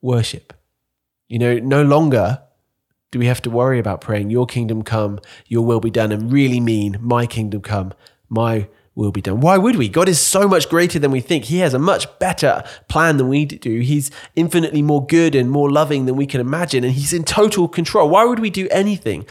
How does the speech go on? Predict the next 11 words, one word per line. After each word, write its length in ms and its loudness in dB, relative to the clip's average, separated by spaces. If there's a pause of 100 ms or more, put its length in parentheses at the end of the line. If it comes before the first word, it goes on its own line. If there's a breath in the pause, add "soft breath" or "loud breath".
(220 loud breath)
but 140 -4
worship 640 -2
the 80 -6
King 380 -2
of 160 -2
Kings 520 -4 (460 soft breath)
and 140 -6
the 60 -2
Lord 240 2
of 160 -4
Lords? 400 -6